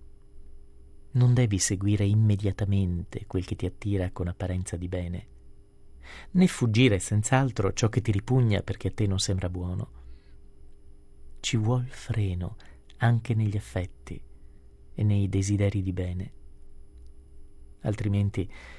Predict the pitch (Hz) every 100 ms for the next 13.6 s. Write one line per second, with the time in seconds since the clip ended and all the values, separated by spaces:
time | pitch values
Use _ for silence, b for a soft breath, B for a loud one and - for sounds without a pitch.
0 | B B B B - 110 120 120 127 110
1 | 107 117 113 104 101 - - - 113 113
2 | - 98 - - - - - - - 98
3 | - 101 101 95 90 90 - 98 - 107
4 | 95 101 - 120 104 92 - - - -
5 | - - - B B - 123 - 120 123
6 | 123 123 117 107 110 135 104 - 90 85
7 | - 95 117 107 104 101 110 104 101 101
8 | 123 110 - - - - - - B B
9 | 139 135 147 - 165 160 135 - 151 139
10 | 135 151 98 - 95 98 135 110 90 98
11 | b b b - - - - 95 104 104
12 | - 92 85 - 98 92 90 85 87 87
13 | - 92 87 90 -